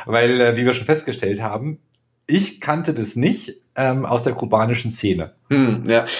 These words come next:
Speaker 2: Ich wüsste auch nicht, dass es in der kubanischen Szene schon angekommen ist. Aber tatsächlich ist es in Hamburg schon angekommen. Da könntest du mal schauen. Also, ähm, das ist ein Konzept, das meines Wissens
Speaker 1: Jetzt
Speaker 2: aus
Speaker 1: hau
Speaker 2: dem
Speaker 1: mich doch so nicht in die Pfanne, Mensch.
Speaker 2: Ach, das ga-, gibt's doch
Speaker 1: Holger,
Speaker 2: das
Speaker 1: bei dir in der Stadt gibt es schon.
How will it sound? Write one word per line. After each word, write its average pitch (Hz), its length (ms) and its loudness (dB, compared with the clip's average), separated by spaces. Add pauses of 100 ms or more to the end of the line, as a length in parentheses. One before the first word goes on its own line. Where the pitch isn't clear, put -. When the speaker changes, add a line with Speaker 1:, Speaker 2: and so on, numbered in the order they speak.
(120)
Speaker 2:
Ich 127 100 -4
wüsste - 200 2
auch - 100 2
nicht, 151 180 0
dass 143 100 2
es 135 140 -2
in 127 80 -4
der 117 280 2
kubanischen 123 460 0
Szene 127 300 -2
schon - 160 -6
angekommen 117 560 2
ist. - 220 -4
Aber 120 320 0
tatsächlich 117 400 0
ist 117 80 2
es 113 100 -4
in 107 160 -8
Hamburg 120 320 0
schon - 140 -2
angekommen. - 500 -4 (500)
Da 82 80 -2
könntest - 400 -4
du 87 60 -4
mal 82 120 0
schauen. 87 500 0 (460)
Also, 131 220 0
ähm, 131 960 0
das 117 140 0
ist - 200 0
ein 135 420 0
Konzept, 123 440 0
das 135 120 -2
meines 143 220 0
Wissens 139 220 -6
Speaker 1:
Jetzt 120 100 0
Speaker 2:
aus 120 120 0
Speaker 1:
hau 135 40 2
Speaker 2:
dem 175 80 2
Speaker 1:
mich 185 80 0
doch 147 140 -2
so 147 80 2
nicht 170 160 -2
in 139 80 0
die 113 80 -6
Pfanne, 180 320 -2
Mensch. 101 480 -6 (800)
Speaker 2:
Ach, 98 360 0
das - 160 -2
ga-, 95 160 0
gibt's - 180 -2
doch - 100 -2
Speaker 1:
Holger, 165 380 2
Speaker 2:
das 175 100 0
Speaker 1:
bei 170 120 2
dir 220 180 0
in 202 80 2
der 190 80 2
Stadt 185 500 -2
gibt - 200 -2
es 277 140 -2
schon. 139 380 -2